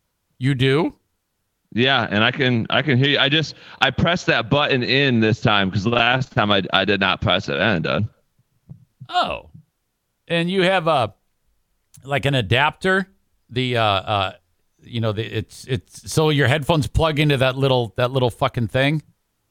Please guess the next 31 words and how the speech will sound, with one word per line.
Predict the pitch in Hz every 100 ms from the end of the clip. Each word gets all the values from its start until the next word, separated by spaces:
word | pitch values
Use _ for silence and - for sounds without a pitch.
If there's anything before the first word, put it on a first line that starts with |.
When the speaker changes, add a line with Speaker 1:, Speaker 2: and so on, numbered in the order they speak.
| _ _ _ - -
Speaker 2:
No, | 147 185
I | 175 165
just | 170 -
plugged | 180 156
it | 143
into | 151 151
where | 135 123
it |
says | 120 127 117
phones. | - 101 98 98 98 95 - - _ _ _ _ _ _ _ _ -
Speaker 1:
Oh, | 277 330 311 160 76 _
okay. | 151 - 170 160 180 _ _ _ _ -
Uh, | 160 165 -
unplug | 254 302 - 262 254
it | 214
and | 185 165
hold | 160 214
it | 185
up | 180 -
to | 160
the | 151
screen. | - 165 156 110
I |
wanna | 131 135
see | - 135
that. | 92 64 _ _ _ _ _ _ _ _ -
Speaker 2:
Wait, | 127 135
unplug | 139 139 151 120
what? | 117 107 92 - -
Speaker 1:
The | 165
headphones. | 151 170 104 78 58